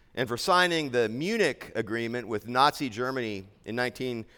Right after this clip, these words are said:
thirty-eight. Chamberlain promised his citizens, the citizens of the U K,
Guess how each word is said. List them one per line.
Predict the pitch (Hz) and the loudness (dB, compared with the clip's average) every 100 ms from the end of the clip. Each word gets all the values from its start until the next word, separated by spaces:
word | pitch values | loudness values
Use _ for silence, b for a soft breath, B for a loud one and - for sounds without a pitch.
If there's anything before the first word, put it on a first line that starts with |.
| b b | b b
thirty-eight. | - 131 113 113 117 82 - _ _ _ _ - | 2 2 4 4 4 0 -8 _ _ _ _ -16
Chamberlain | - 202 202 180 143 | 0 4 4 2 0
promised | - 175 214 214 170 139 - | 0 4 8 6 6 0 -2
his | 143 127 | -2 -2
citizens, | - 160 151 131 - 101 101 - b b b b | -2 -2 0 -2 -4 -8 -8 -12 b b b b
the | - | -4
citizens | - 165 151 151 135 123 | 2 2 2 -2 -4 0
of | 127 110 | 2 2
the | 98 | 0
U | 104 160 | -4 -4
K, | - 160 156 117 110 | 0 4 4 4 2